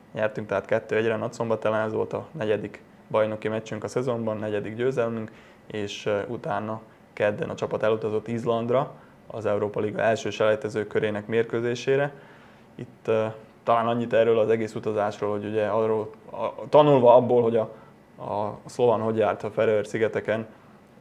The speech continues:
akkor előre a, a klub elintézte, illetve hát kérvényezte, és az uefa segítségével sikerült elintézni, hogy a, az izlandi megérkezés után nem kellett,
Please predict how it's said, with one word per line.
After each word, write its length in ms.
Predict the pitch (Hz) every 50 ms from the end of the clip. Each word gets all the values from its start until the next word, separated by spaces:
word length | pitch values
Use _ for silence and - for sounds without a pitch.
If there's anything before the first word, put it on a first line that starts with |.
| - -
akkor 380 | 120 113 107 - - - 110 -
előre 400 | 90 110 110 110 110 104 104 98
a, 120 | 104 107 - - -
a 80 | - 120
klub 320 | - - 123 117 107 117 -
elintézte, 680 | - 107 110 110 110 107 - 107 107 104 - - 113 110
illetve 280 | 107 110 - - -
hát 160 | 104 104 104 -
kérvényezte, 760 | - 123 120 117 117 113 110 107 107 110 110 - - 110
és 120 | 104 - -
az 100 | - 107
uefa 360 | 107 107 107 - - 107 104 - - - - - -
segítségével 640 | - - 110 113 107 107 - 107 107 107 107 104
sikerült 540 | 104 - 113 107 - 104 104 104 104 104 -
elintézni, 580 | - - 107 107 104 104 - 101 104 104 104
hogy 160 | 107 107 107 104
a, 80 | 104 104 - - - - - - - - - - - - - - - - - -
az 60 | - 113
izlandi 340 | 113 107 107 104 107 107
megérkezés 540 | 107 117 123 123 120 117 117 120 113 113 -
után 180 | - - - 113
nem 180 | 120 120 120
kellett, 500 | 120 110 101 104 104 107 - - - -